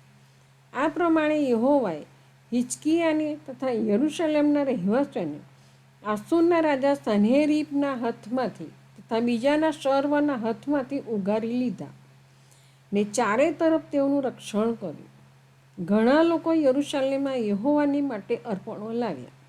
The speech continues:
તથા યહૂદિયાના રાજા હિચકિયાને ઉત્તમ વસ્તુઓ ભેટ આપી. આ સમયથી તે સર્વ પ્રજાઓમાં નામાંકિત થયો.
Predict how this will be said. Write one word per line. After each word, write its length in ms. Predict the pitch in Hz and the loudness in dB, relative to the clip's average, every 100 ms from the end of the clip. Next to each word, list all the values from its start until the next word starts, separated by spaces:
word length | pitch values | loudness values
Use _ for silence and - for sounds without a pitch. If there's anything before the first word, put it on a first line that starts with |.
| _ _ _ _ _ - | _ _ _ _ _ -12
તથા 240 | 190 190 202 | -10 -4 0
યહૂદિયાના 760 | 202 214 240 349 302 311 311 | 0 0 2 4 4 2 2
રાજા 380 | 294 262 247 269 | -2 -4 -2 -4
હિચકિયાને 760 | 247 247 - - 294 285 285 285 269 | -2 -4 -4 -4 0 2 2 -2 -6
ઉત્તમ 400 | 254 - 269 226 | -10 -4 0 0
વસ્તુઓ 520 | 208 208 - 269 277 254 | -2 -6 -8 -2 0 0
ભેટ 340 | 190 208 196 | -2 -6 -6
આપી. 320 | 151 - - - _ _ _ _ _ _ _ | -12 -12 -20 -20 _ _ _ _ _ _ _
આ 140 | 226 311 | -4 -2
સમયથી 580 | 381 339 320 311 302 | 2 2 4 2 -2
તે 160 | 294 294 | -2 -2
સર્વ 440 | 285 277 277 294 | -2 0 2 0
પ્રજાઓમાં 680 | 285 254 214 262 277 262 254 | 0 -2 0 2 2 0 -4
નામાંકિત 680 | 247 196 214 240 - 240 240 240 | -4 -4 -4 -4 -2 -4 -4 -2
થયો. 240 | 185 | -2